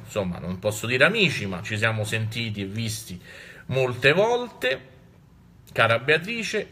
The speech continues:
ora è il momento, da donna cattolica, quale ti professi, di fare un'azione davvero determinante.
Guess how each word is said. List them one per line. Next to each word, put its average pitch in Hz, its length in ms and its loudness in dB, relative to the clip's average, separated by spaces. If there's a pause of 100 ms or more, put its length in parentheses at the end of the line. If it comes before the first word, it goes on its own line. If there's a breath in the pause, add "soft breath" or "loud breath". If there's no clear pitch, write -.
ora 202 360 6
è 180 80 4
il 180 100 4
momento, 127 1040 -2 (100)
da 110 160 2
donna 120 540 2
cattolica, 92 920 -2 (1700 loud breath)
quale 110 260 2
ti 98 100 -8
professi, 123 800 -2 (320)
di 127 180 -8
fare 175 240 4
un'azione 233 920 2
davvero 139 840 2
determinante. 127 1300 0